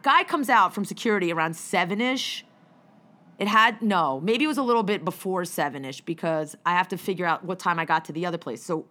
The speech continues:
which lets you know that I fucked up. So he's going around, "This is what, what are you here for? What are you here for?" And I said, "I'm here to register a new vehicle." "Oh, we don't do that here."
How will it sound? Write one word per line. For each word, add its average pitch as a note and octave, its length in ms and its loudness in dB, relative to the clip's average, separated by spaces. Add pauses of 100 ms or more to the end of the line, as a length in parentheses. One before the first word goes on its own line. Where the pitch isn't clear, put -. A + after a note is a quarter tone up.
which D#3+ 260 -10
lets F#3 240 -6
you G3+ 60 -4
know E3 160 -2
that D3 100 -6
I C#3 100 -4
fucked - 440 -4
up. G2+ 260 -8 (440)
So G3 720 2 (500)
he's C#4 220 0
going C#4+ 240 4
around, A#3+ 260 6
"This A3+ 140 0
is G3+ 100 0
what, G3 160 -6 (260)
what A3 160 2
are G#3+ 40 2
you D4 80 2
here D4+ 240 2
for? C4+ 200 2
What G3 160 0
are E3+ 40 -4
you F#3 80 -4
here D#4+ 240 0
for?" G3 400 2 (100)
And G3+ 160 2
I G#3 140 2
said, F#3+ 260 -2
"I'm F3 140 0
here F3+ 180 -4
to E3 60 -4
register D#3 560 -6
a - 20 -8
new C#3+ 160 -8
vehicle." F#3 560 -6 (240)
"Oh, - 80 4
we C#4+ 220 4
don't F4+ 200 2
do C#4+ 260 4
that D3 200 4
here." A#2 380 -10